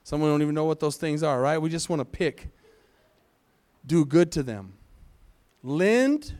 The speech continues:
to them without expecting to be repaid. Then your reward from heaven will be very great, and you will be truly acting as children of the Most High.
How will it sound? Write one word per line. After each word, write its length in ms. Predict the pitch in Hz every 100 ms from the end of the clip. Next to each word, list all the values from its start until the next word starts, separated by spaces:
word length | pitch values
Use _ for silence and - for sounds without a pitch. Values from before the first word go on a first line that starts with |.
| -
to 160 | - 196
them 580 | 156 185 226 175 123 110 - _ _ _ _ _ _ _ _ _
without 360 | - 143 160 151
expecting 640 | 147 - - 160 - 147
to 140 | 131 131
be 140 | 135
repaid. 560 | 123 113 - 120 101 - _ _ _ _ _ _ _ _ _ _ _ _ _ _ _ _ _ _ _ _ _
Then 720 | 117 147 233 254 196 185 196 - _ _ _ _
your 160 | 151 175
reward 520 | 165 160 156 190 196
from 200 | 190 175
heaven 440 | 156 196 185 156 135
will 140 | 139
be 160 | 127 135
very 500 | 113 120 151 151 143
great, 680 | 113 127 117 101 - - - _ _ _ _ _ _ -
and 120 | 135
you 100 | 156
will 80 | 160
be 180 | 147
truly 580 | 131 - - 208 185 180 -
acting 640 | 175 170 - 147 120 120 -
as 180 | 117
children 720 | - - 180 175 160 131 120 110 - _ _
of 160 | 127 123
the 100 | 120
Most 480 | 120 135 139 -
High. 580 | - - 139 110 104 131